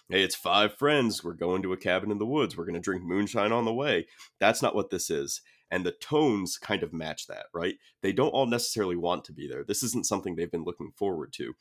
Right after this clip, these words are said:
This is something that they have to do for their friend Mia to get her off of drugs. And I think starting out with that tone of drug addiction, I think that's the best way to set the characters up. That's the best backdrop to be set up against, right?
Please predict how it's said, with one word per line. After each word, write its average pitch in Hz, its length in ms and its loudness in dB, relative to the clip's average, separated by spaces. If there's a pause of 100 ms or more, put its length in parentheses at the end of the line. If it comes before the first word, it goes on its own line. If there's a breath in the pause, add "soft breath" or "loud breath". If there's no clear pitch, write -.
(280 soft breath)
This 95 220 -2
is 104 80 -4
something 90 320 -2
that 71 140 -8
they 78 100 -8
have - 320 -2
to 92 80 -12
do 87 160 -6
for - 140 -12
their 82 100 -4
friend 80 340 -8
Mia 62 320 -8 (300 soft breath)
to 85 80 -8
get 82 160 -6
her 87 200 -2
off 78 140 -6
of 78 140 -12
drugs. - 360 -8 (280 soft breath)
And 87 160 -2
I 113 160 2
think 98 380 -4 (220)
starting 123 540 0
out 107 160 -2
with 104 120 -4
that - 200 -6
tone 85 380 0
of 78 160 -14
drug 87 240 -2
addiction, 69 540 -8 (600)
I 92 120 0
think 131 320 0
that's 107 220 0
the 90 100 -2
best 92 400 -4
way 87 100 0
to 82 80 -2
set - 240 -4
the 85 80 -6
characters 82 480 -6
up. 69 200 -8 (300)
That's 95 180 -2
the 95 100 0
best 90 320 -2
backdrop 80 540 -6
to 69 240 -10 (100)
be 82 100 -8
set 71 220 -8
up 64 100 -10
against, 69 380 -12
right? 78 220 -6